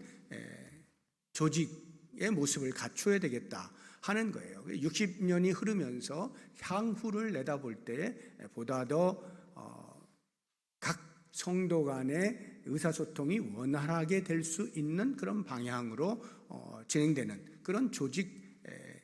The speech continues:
형태를 갖춰야 되겠다 해서, 에, 그것을 연구하도록 이렇게, 어, 우리 박준 장로님 위원장으로 해서 위원들 함께 연구하고 있는 가운데 있습니다.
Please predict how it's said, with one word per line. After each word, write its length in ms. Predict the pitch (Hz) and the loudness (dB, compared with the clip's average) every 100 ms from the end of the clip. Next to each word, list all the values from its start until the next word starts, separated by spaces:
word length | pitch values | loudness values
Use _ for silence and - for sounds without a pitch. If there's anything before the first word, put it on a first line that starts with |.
| _ | _
형태를 400 | 214 214 190 196 | 0 2 2 0
갖춰야 340 | - - 160 | 0 -4 0
되겠다 560 | 139 113 101 101 92 - - - - | 0 -2 -6 -10 -12 -14 -20 -10 2
해서, 500 | 190 - 117 175 262 - - | 2 4 0 0 -4 -12 -12
에, 80 | 104 | -8
그것을 280 | - 123 127 | -6 -2 2
연구하도록 840 | 123 131 143 127 131 131 180 202 - | 4 4 2 0 -2 0 0 -2 -8
이렇게, 420 | - - 104 226 - - - | -12 -8 -6 -6 -10 -20 -20
어, 280 | - - - - | -16 -14 -12 -10
우리 140 | 104 | -10
박준 340 | - 123 151 | -8 -2 2
장로님 360 | 139 135 143 156 | 4 6 6 6
위원장으로 440 | 139 127 123 117 | 6 4 0 -2
해서 200 | 110 - | -2 0
위원들 640 | 98 120 117 104 101 110 247 | 0 2 0 -2 -4 -4 -4
함께 400 | - 117 - 117 | -4 -8 -6 -4
연구하고 580 | 113 113 110 113 110 139 | -2 -4 -4 -4 -2 0
있는 240 | 117 147 | 2 0
가운데 380 | 120 107 107 107 | -2 -6 -6 -6
있습니다. 720 | 131 160 - 90 - - - | -4 -2 -4 -6 -10 -12 -14